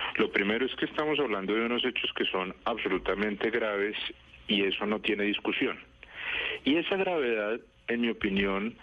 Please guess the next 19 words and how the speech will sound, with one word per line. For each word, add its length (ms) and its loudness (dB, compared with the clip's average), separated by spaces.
eh, 160 4
trasciende 840 0
a 460 -2
algunos 500 0
delitos 400 0
del 160 0
Código 360 0
Penal. 340 -2
Eh, 400 2
aquí 220 2
hay 100 4
una 280 2
dificultad 640 -2
que 120 0
se 120 -2
presenta 520 -2
para, 340 0
para 180 0
poder 460 0